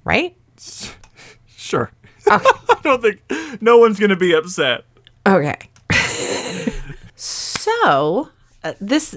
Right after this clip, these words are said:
Speaker 1: this is kind of, I've been obsessed with this story for a couple weeks now, and I'm just gonna dive right into it.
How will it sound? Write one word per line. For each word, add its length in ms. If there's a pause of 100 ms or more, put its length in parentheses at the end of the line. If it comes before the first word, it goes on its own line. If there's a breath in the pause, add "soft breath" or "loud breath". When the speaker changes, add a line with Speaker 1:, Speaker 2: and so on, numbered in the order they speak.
Speaker 1:
this 320
is 180
kind 380
of, 460 (380 loud breath)
I've 180
been 160
obsessed 840 (160)
with 220
this 180
story 520
for 220
a 60
couple 360
weeks 380
now, 340 (600 loud breath)
and 1080
I'm 220
just 220
gonna 160
dive 260
right 160
into 260
it. 160